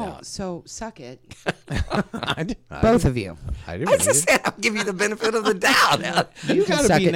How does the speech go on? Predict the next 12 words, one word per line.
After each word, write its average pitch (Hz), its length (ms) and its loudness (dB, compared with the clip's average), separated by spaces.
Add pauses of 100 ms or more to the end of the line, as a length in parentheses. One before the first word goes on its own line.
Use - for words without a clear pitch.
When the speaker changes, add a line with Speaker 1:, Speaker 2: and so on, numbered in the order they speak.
Speaker 2:
too. 147 60 4
Speaker 3:
nasty 127 280 2
to 151 60 0
everybody. 175 480 -6
Speaker 2:
Go 160 120 -2
on. 190 260 -6 (440)
James 160 260 -4
is 165 140 -2
a 214 60 -4
dick. 151 240 -4 (240)
Hit 151 160 -8
it. 165 320 -4